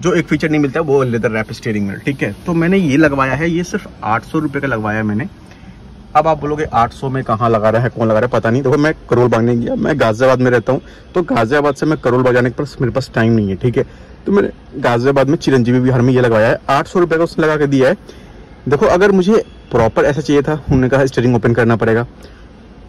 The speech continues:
तो मैंने बोला, "नहीं चाहिए मेरे को।" उन्होंने ऐसा करके दिया, ठीक है। यहाँ उन्होंने वो स्क्रू ड्राइवर से ऐसे किया और ये कर दिया। तो आठ सौ रुपये इसने अच्छी finishing करके दी है with red stitch वाली, तो बहुत अच्छा है।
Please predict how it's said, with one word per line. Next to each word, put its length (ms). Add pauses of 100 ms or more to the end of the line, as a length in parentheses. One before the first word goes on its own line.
(160)
तो 80
मैंने 160
बोला, 160
"नहीं 220
चाहिए 240
मेरे 120
को।" 140 (680)
उन्होंने 220
ऐसा 180
करके 260
दिया, 140
ठीक 220
है। 80 (420)
यहाँ 220
उन्होंने 440
वो 360
स्क्रू 280
ड्राइवर 200
से 100
ऐसे 160
किया 180
और 200
ये 80
कर 160
दिया। 160 (480)
तो 280 (120)
आठ 180
सौ 140
रुपये 140
इसने 220
अच्छी 320
finishing 380
करके 160
दी 160
है 140
with 180
red 200
stitch 260
वाली, 220 (560)
तो 60
बहुत 300
अच्छा 260
है। 220